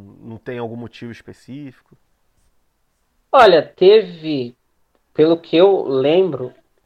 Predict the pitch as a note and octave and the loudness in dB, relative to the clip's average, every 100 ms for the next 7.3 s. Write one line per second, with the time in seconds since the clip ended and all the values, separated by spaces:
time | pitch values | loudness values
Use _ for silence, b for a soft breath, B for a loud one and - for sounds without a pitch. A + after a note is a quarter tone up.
0 | _ _ _ _ _ D3 C3+ C3+ C3+ C#3 | _ _ _ _ _ -6 0 0 0 -4
1 | C#3 C#3+ C#3+ - C#3+ C#3+ D3+ C#3+ C#3+ C3+ | -2 2 2 2 0 0 -2 0 2 2
2 | C#3 C#3 C#3 C3 C#3+ E3+ E3 D3+ D3+ D#3+ | 2 0 -2 2 4 4 2 0 2 2
3 | E3 E3 D#3+ D3+ C#3+ C#3+ C3+ B2+ B2 A2+ | 2 0 0 -4 -6 -6 -4 -6 -8 -10
4 | C3+ C#3+ D3 - C3 - C#3+ C3+ C#3 _ | -8 -4 -4 -6 -20 0 4 4 0 _
5 | C#3 B2+ B2+ C3+ C3+ C3 - C#3+ C3+ D3 | -10 -8 -6 -4 -6 -8 -6 0 2 2
6 | E3 D#3+ - G3 E3 C#3 B2+ C#3 D3 A#2+ | 0 0 2 4 4 2 0 -4 -8 -18
7 | G#2+ F#2 | -20 -20